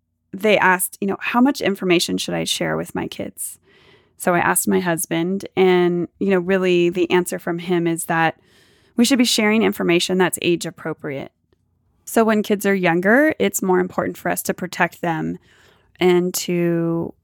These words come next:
not be, you know, having the news on all the time. And if they are scared or they're fearful, asking them in advance, you know, "What questions do you have? What are you scared about?"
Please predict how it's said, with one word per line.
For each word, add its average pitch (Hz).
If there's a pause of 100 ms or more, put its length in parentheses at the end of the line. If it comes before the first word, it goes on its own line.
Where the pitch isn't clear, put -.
(160)
not 190
be, 180 (220)
you 185
know, 165 (360)
having 190
the 190
news 185
on 170
all 165
the 165
time. 165
And 170 (1500)
if -
they 190
are 185
scared 208
or 180
they're 185
fearful, 185
asking 185
them 180
in 175
advance, 180 (120)
you 185
know, 175
"What 175
questions 196
do 175
you 170
have? 170
What 170
are 175
you 185
scared 208
about?" 160